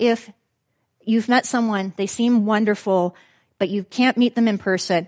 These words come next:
and then they start asking for money. It's a, a big red flag. Related to what I just mentioned, it was cryptocurrencies. There are also cryptocurrency scams out there.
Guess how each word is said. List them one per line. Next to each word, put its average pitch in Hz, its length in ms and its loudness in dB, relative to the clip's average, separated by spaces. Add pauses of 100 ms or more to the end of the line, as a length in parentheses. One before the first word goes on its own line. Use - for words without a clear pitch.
(400)
and 190 200 -2
then 185 180 2
they 180 80 0
start 160 300 -2
asking 156 380 -6
for 165 140 -6
money. 151 400 -8 (920)
It's - 120 -14
a, 185 280 2
a 202 80 -2
big 180 280 0
red 165 160 0
flag. 151 360 -6 (920)
Related 285 420 2
to 262 80 -10
what 254 120 0
I 233 80 4
just 220 240 -2
mentioned, 208 400 -2
it 214 100 -4
was 208 200 -4
cryptocurrencies. 180 960 -2
There 208 140 0
are - 40 0
also 233 260 0
cryptocurrency 208 760 -4
scams 165 420 -4
out 156 220 -4
there. 156 260 -4